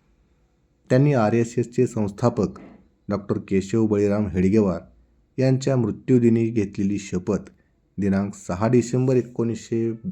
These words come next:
ब्याण्णवला बाबरी मशीद पाडून पूर्ण केली. त्यामुळे हेडगेवारांचा आत्मा स्वर्गात कदाचित शांत झाला असेल. ही मशीद पाडण्यासाठी पी व्ही नरसिंहरावांनी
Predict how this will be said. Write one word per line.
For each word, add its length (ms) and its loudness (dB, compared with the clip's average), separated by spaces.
ब्याण्णवला 520 0
बाबरी 400 2
मशीद 340 -2
पाडून 360 -4
पूर्ण 320 -4
केली. 280 -10
त्यामुळे 300 0
हेडगेवारांचा 800 0
आत्मा 360 -6
स्वर्गात 540 -6
कदाचित 520 -6
शांत 400 -6
झाला 240 -8
असेल. 300 -14
ही 120 2
मशीद 320 4
पाडण्यासाठी 800 0
पी 220 -2
व्ही 140 0
नरसिंहरावांनी 920 0